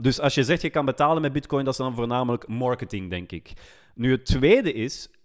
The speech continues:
en daar zijn er ook heel veel hedge funds en, en, en funds zoals Grayscale en zo, die zeggen, "Ja, nee, voor ons, het is, eh, het is digitaal goud. Het is een store of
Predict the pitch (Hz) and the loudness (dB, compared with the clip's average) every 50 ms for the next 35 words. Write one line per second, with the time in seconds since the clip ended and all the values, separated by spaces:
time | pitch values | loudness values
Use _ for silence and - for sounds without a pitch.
0 | _ _ - 107 104 104 101 120 147 175 160 165 156 135 131 170 175 - 123 127 | _ _ -6 -4 -2 2 2 4 4 4 4 2 2 4 2 2 2 0 -4 -4
1 | 123 117 110 90 87 110 - - - - 175 180 190 175 - 131 117 113 110 107 | -4 -4 -4 -2 -2 -2 -2 0 2 2 4 2 2 2 -2 -2 -2 -2 -4 -4
2 | 107 107 104 - - 98 95 - - 127 117 117 - 113 107 98 - - 107 110 | -4 -4 -6 -6 -6 -8 -8 -4 -2 -2 -2 0 -2 -4 -4 -4 -2 0 2 4
3 | 113 143 - - - 165 156 156 160 156 156 165 160 135 117 107 135 135 120 113 | 4 2 0 -2 -2 -2 0 0 -2 0 0 -2 -2 -2 -2 -2 -2 -2 0 2
4 | 117 123 160 165 139 147 180 170 131 120 123 151 196 208 - - - - - 117 | 4 4 4 4 4 4 4 4 4 4 4 4 2 0 -4 -8 -10 -8 -8 -8
5 | 107 - - 120 101 - - - 104 98 95 - - 117 98 98 127 117 113 - | -6 -4 -4 -4 -4 -4 -4 -4 -2 -2 -2 -2 -4 -6 -4 -2 -2 -2 0 0
6 | 110 95 90 87 120 131 117 92 - - - - - - 110 95 110 104 - - | 0 0 0 2 2 2 2 2 -2 -6 -14 -12 -6 -4 -4 -2 -2 -4 -4 -8
7 | - - - 127 131 131 131 - 113 113 117 - - - - | -8 -4 -2 0 2 2 2 2 0 -2 -2 -4 -10 -12 -12